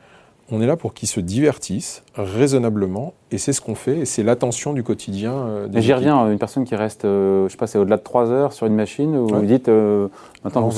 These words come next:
Speaker 2: sortez ?»
Speaker 1: on,
Speaker 2: Comment ça
Speaker 1: on,
Speaker 2: se passe
Speaker 1: on,
Speaker 2: concrètement ?
Speaker 1: voilà, on va la voir, on lui parle, euh,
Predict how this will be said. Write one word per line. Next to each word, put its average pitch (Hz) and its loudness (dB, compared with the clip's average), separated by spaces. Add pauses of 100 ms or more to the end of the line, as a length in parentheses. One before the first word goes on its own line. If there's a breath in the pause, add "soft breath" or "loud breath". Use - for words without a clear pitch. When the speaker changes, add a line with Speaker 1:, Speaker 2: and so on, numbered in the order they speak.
Speaker 2:
sortez ?» 170 0
Speaker 1:
on, 104 -4
Speaker 2:
Comment 113 -2
ça 113 -2
Speaker 1:
on, - 0
Speaker 2:
se - -6
passe 117 -4
Speaker 1:
on, 107 -6
Speaker 2:
concrètement ? 98 -2
Speaker 1:
voilà, 95 -2
on 98 -6
va 92 -2
la 90 -2
voir, 107 -2
on 95 -6
lui 87 -6
parle, 139 -2
euh, 92 -8